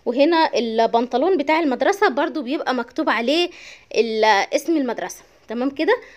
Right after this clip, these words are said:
طبعا اللبس ده هنكويه مع بعض دلوقتي، بس انا بوريكم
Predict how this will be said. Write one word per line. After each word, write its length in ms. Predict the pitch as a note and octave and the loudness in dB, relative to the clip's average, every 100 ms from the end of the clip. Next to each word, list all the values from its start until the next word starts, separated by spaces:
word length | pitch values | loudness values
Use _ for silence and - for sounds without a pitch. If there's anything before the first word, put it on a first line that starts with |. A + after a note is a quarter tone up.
| - | 0
طبعا 220 | C#4 C4+ | 2 2
اللبس 240 | C4 - | 0 -6
ده 100 | C4 | -4
هنكويه 380 | D#4 C#4+ C#4 D#4 | -2 -2 -2 0
مع 160 | F4+ B3+ | 0 2
بعض 260 | C#4 F#4 | 2 0
دلوقتي، 440 | C4 A#3 C#4 F#4+ G4 | -2 0 2 2 -2
بس 180 | C4 E4 | -4 -4
انا 100 | E4 | 0
بوريكم 600 | A#3+ A#3 C#4+ G4 F#4 | 0 0 -2 -2 -4